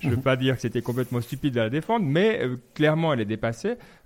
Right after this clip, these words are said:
Speaker 1: À mon avis, est-ce que vous êtes d'accord ? Est-ce que vous pensez, surtout toi, euh, Matt, qui, qui est p-,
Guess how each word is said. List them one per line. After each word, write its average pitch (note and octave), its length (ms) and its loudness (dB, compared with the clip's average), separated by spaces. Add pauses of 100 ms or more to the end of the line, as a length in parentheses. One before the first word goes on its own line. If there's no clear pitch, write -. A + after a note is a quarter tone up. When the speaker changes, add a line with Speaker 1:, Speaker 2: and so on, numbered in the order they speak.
Speaker 1:
À C#3+ 100 4
mon D3+ 160 4
avis, C#3 280 2
est-ce F#3+ 180 -2
que D3 60 -4
vous C3+ 140 -2
êtes A2+ 180 -4
d'accord ? D#3+ 400 0
Est-ce B2 160 -4
que C#3 80 -2
vous B2+ 140 -4
pensez, D#3 540 0
surtout D3+ 280 -6
toi, D3 220 0
euh, G#2 580 0
Matt, B2 360 -2
qui, G2+ 380 -6 (380)
qui A2 220 0
est G#2 100 2
p-, - 200 -10